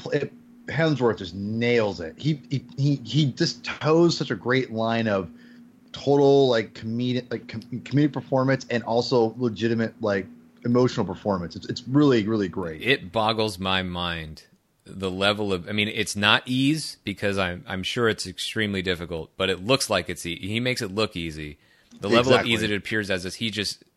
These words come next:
Speaker 2: he, he seamlessly transitions from comedic to dramatic. He, I mean, he can do it in the same sentence. It's just extraordinary
Speaker 1: Yeah.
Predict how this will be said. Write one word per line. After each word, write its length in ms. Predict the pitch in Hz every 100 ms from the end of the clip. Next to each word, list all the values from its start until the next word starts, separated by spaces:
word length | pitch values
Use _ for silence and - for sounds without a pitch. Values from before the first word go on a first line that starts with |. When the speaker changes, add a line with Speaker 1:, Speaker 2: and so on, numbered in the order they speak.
| _ _ _ _ _ _
Speaker 2:
he, 140 | 113 139
he 160 | 131
seamlessly 760 | 120 - 160 175 165 135 127 110
transitions 840 | 110 98 90 90 87 80 76 - _
from 380 | - 107 98 92
comedic 500 | - 101 104 101 98
to 120 | -
dramatic. 680 | 95 98 95 92 85 82 - _ _ _ _
He, 140 | - 156
I 40 |
mean, 120 | 143
he 80 | 143
can 140 | 147 131
do 160 | 151
it 60 | 160
in 80 | 139
the 40 |
same 240 | 117 127 98
sentence. 580 | - 120 113 73 - -
It's 180 | 104 -
just 240 | 131 131
extraordinary 840 | 110 - - 117 110 107 95 82
Speaker 1:
Yeah. 60 | 80